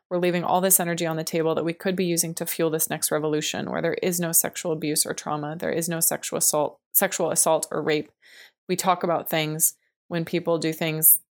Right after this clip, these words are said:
like this, they're talked about and those people are punished. And we create a culture and an environment where people don't even need to do these things because people are getting their sexual needs met because they're able to talk about sex in a healthy way.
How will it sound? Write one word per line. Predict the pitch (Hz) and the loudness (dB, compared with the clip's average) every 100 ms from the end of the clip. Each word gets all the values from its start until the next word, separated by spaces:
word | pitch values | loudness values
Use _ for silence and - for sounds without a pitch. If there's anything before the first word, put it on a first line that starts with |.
| _ | _
like | 160 156 | 0 2
this, | - 156 160 - | 2 2 2 0
they're | 160 151 156 | 0 0 0
talked | - 156 - | 0 0 0
about | 170 165 165 - | 0 0 0 -4
and | 160 | -6
those | 165 | -6
people | - 165 165 | -6 -6 -4
are | 156 | -4
punished. | - 156 151 - - | -2 -4 -2 -4 -6
And | 170 165 | -6 -4
we | 156 | -4
create | - 165 160 156 | -4 0 0 -2
a | 151 | -8
culture | 156 185 175 - 160 | -4 -2 0 0 0
and | - 160 | 0 -4
an | 156 | -6
environment | 156 160 160 160 151 | -2 0 0 -2 -4
where | - | -8
people | - 175 185 | -4 -2 0
don't | 190 | 2
even | 190 190 185 | 2 2 2
need | 208 214 | 0 -2
to | 175 | -2
do | 160 | -2
these | 143 165 | 2 4
things | - - 202 | 4 2 -4
because | - 175 | -4 -6
people | - 185 190 | -8 -6 0
are | 190 | 0
getting | 180 175 | 0 -2
their | 165 | 0
sexual | - 170 - 165 | 0 0 -2 -4
needs | 160 156 - | -4 -4 -2
met | 156 - - - _ - | -2 -4 -8 -20 _ -4
because | 175 | 2
they're | 170 | 2
able | 175 170 | 2 0
to | 170 | -2
talk | - 165 | -2 -4
about | - 160 | 0 4
sex | - 160 - | 4 4 -2
in | 175 | -4
a | 160 | -4
healthy | 160 - 156 | -4 -2 -2
way. | 156 156 | 0 0